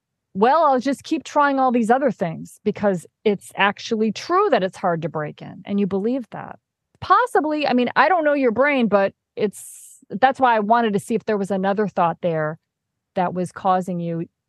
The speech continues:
if you looked at, at your past, like, what was I thinking that would make me not commit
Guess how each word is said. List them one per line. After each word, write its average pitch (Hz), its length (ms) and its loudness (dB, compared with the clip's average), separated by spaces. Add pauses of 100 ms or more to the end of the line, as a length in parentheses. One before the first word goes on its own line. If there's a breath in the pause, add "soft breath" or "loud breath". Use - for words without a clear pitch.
(100)
if - 180 -4
you 226 100 0
looked 214 300 -2
at, - 100 -6 (120)
at - 140 -4
your - 120 -10
past, 185 440 -2
like, 175 220 -6
what 302 200 -2
was 226 300 0
I 170 140 -2
thinking 175 480 -8
that 170 140 -2
would 180 160 -6
make 185 300 -6
me 170 400 -6 (960)
not 175 240 -6 (180)
commit 202 600 -2